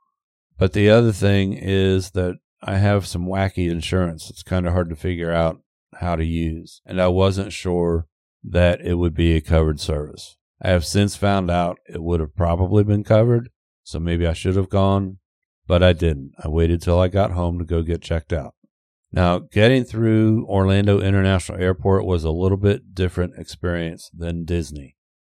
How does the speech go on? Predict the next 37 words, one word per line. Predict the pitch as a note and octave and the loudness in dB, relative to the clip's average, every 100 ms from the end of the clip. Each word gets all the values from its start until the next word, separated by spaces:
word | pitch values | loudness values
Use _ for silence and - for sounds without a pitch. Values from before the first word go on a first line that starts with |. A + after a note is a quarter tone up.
| _ - | _ -6
I | F2+ | 0
had | G2+ A2+ | 2 2
to | A2+ | 2
actually | G#2 G2+ - E2 | 2 0 -2 -8
flag | - G2+ F#2+ G#2 G#2 | -6 0 2 2 0
down | G2 F2+ E2+ E2+ | -2 -2 -2 -6
an | F2+ E2 | -6 -4
Orlando | E2 E2+ F2 F2+ F#2 | -2 -2 -2 0 -2
airport | - F#2 F2+ F2+ E2 | 0 -2 0 -2 -4
worker | F#2 F2+ F2+ E2 E2 | 0 -2 -2 -4 -4
and | F2 | -8
ask | F2 F#2 F#2+ - | -6 -4 -4 -6
them | F#2 G2 G#2 E2+ D#2 - _ _ _ | -4 -2 -2 -4 -8 -14 _ _ _
if | F2 F2 | -10 -2
there | F#2+ F#2 | 0 0
was | F2 | -2
some | - G2 G2+ | -2 -2 0
way | F#2+ F#2 | -2 -2
I | F2+ | -2
could | F2+ E2 | -4 -6
get | F2 | -6
help | D#2+ E2+ E2 - - _ | -2 -2 -2 -6 -20 _
with | E2+ E2 | -8 -4
a | E2 | -2
wheelchair. | E2+ E2 - D#2+ D2+ - _ _ | 2 0 0 -8 -10 -16 _ _
Now, | - F#2 F2+ F2 - | -4 0 2 0 -4
he | F#2 F#2 | -2 0
was | F#2+ F2 | 2 0
very | F2+ F#2+ G2+ | 2 4 4
nice, | F#2+ F#2+ G2 F#2 - - | 2 0 -2 -4 -12 -12
and | F#2+ F2 | -8 -6
unfortunately, | F2 F#2+ F2+ - F#2+ | -4 -2 -2 0 -2
I | F2+ | 0
didn't | F#2 F#2 | -2 -4
see | - G2 | -6 -4
a | F2 | -4
tag. | - F#2 F#2 F#2 F2+ | -2 0 2 0 -4